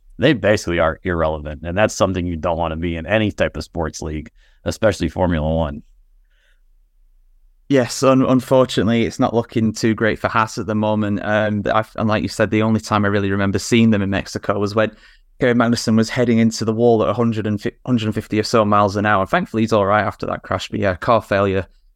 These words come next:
Speaker 2: sending him out of that race in Mexico. Whatever Haas have got, though, they've got a little bit more than Alfa Romeo at the moment, Sophia.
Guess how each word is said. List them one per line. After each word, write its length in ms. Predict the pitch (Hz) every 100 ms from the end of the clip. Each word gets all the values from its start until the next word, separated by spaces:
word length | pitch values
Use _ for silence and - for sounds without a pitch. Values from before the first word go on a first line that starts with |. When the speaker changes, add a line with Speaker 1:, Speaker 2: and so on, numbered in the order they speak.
| -
Speaker 2:
sending 300 | - 104 98
him 100 | 98
out 180 | 95 -
of 100 | 90
that 180 | 92 - -
race 260 | 87 98 -
in 100 | 101
Mexico. 640 | 113 - - - 104 101 - - _ -
Whatever 320 | 160 208 202
Haas 340 | - 202 -
have 360 | - 196 240 -
got, 240 | 135 - -
though, 160 | 107
they've 160 | 120 120
got 160 | 170
a 40 | 139
little 180 | 151 147
bit 120 | 135
more 220 | 139 131
than 100 | 123
Alfa 300 | 131 127 127
Romeo 380 | 117 131 143 135
at 60 |
the 80 | 117
moment, 500 | 113 113 107 104 95
Sophia. 560 | 107 - 113 107 107